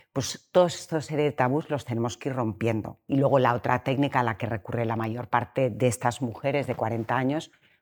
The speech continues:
pues pasan por una reproducción asistida, que es una fecundación in vitro. Se une el gameto, se une el ovocito con el espermatozoide, se fecunda en un laboratorio y luego se hace la transferencia, eso sí, en una clínica y bajo sedación,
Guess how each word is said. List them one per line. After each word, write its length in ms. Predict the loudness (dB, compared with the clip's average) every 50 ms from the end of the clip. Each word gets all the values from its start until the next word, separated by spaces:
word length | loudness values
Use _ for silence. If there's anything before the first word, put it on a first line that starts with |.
| _ _
pues 180 | -4 -4 -2
pasan 380 | -2 -2 -2 0 -2 -2 -2 0
por 160 | 0 0 0
una 440 | 0 0 2 2 4 4 2 0 -2 -4
reproducción 580 | -6 -4 -4 -2 -2 -4 -4 -4 -4 -4 -2
asistida, 540 | -4 -4 -4 -6 -6 -4 -4 -4 -2 -2 -2
que 80 | -4 -6
es 100 | -4 -2
una 140 | -2 -2
fecundación 640 | -2 -4 -6 -6 -4 -4 -4 -4 -6 -6 -6 -4 -4
in 100 | -4 -2
vitro. 480 | -4 -6 -6 -4 -4 -4 -4 -6 _ _ _ _ -20 -20 -20 _ _ _ _
Se 200 | -4 0 2 4
une 320 | 4 4 4 4 2 2
el 120 | 0 2 4
gameto, 560 | 6 6 6 6 4 2 2 0 -2 -2 -2
se 140 | -4 -4 -4
une 300 | -2 -2 -2 -2 -2 0
el 80 | 0
ovocito 580 | 2 2 2 2 0 0 0 -2 0 0 0 0
con 140 | 0 0 0
el 120 | 0 -2
espermatozoide, 1000 | -2 -4 -4 -4 -4 0 0 0 0 0 0 -2 -2 -2 -2 -2 0 0 0 -2
se 240 | -2 -4 -4 -4 -4
fecunda 420 | -4 -4 -2 0 0 0 2 0
en 80 | 0 -2
un 80 | -2 0
laboratorio 580 | 0 0 2 2 2 2 2 0 0 2 2
y 80 | 2 2
luego 360 | 2 0 2 2 2 2 0 -2 -14 _ _
se 140 | 0 2 2
hace 200 | 2 4 2 2
la 180 | 2 2 2
transferencia, 960 | 0 0 0 0 0 -4 -6 -2 0 2 2 0 0 -2 0 0 0 0 -2 -6 _ _ _ _ _ _
eso 240 | -8 -6 -4 -4 -4
sí, 120 | -2 0 0
en 80 | 2 2
una 200 | 2 2 0 0
clínica 360 | -2 -2 -2 -2 0 0 0
y 40 | 0
bajo 260 | 0 -2 -2 -4 -6
sedación, 720 | -2 0 0 2 2 0 -2 0 0 0 0 -2 -6 -12